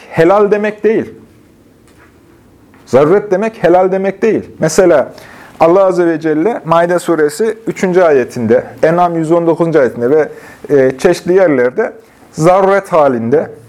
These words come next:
En'am'daki açık mesela, ölmeyecek kadar leş, domuz eti, kan, haram kıldığı bu şeylerden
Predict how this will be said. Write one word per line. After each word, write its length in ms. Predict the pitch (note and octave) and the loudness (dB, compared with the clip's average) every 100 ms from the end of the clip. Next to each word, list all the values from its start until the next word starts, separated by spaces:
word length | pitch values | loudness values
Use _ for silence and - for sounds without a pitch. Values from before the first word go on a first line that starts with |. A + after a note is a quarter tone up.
| _ _ _ | _ _ _
En'am'daki 720 | D3 D#3+ E3+ E3+ - E3+ E3 - | 0 2 0 -2 0 0 2 0
açık 300 | G3 - - | 0 -4 -4
mesela, 500 | A#2+ - B2 E3 - - - - _ - | -2 0 0 0 -4 -14 -20 -20 _ 0
ölmeyecek 500 | G3+ F3 C3+ C3+ - | 0 0 0 0 0
kadar 260 | A#2+ A#2+ | 0 2
leş, 420 | D#3 D#3+ B2 - | 2 0 -2 -2
domuz 300 | E3 D#3+ C#3+ - - | -2 0 -4 -10 -4
eti, 400 | C3+ B2 A2 G#2 - - _ _ - - | -2 0 0 -2 -6 -20 _ _ -16 -6
kan, 320 | - C#3+ A2+ - - - _ _ _ _ _ - | 0 0 -2 -10 -20 -20 _ _ _ _ _ -20
haram 400 | - B2 C#3+ D3 | -2 0 2 0
kıldığı 340 | - A2+ A2 | 0 0 -2
bu 80 | C#3 | -4
şeylerden 600 | D#3+ A#2+ G#2 G#2+ - F#3+ | -2 -2 0 -2 -2 -6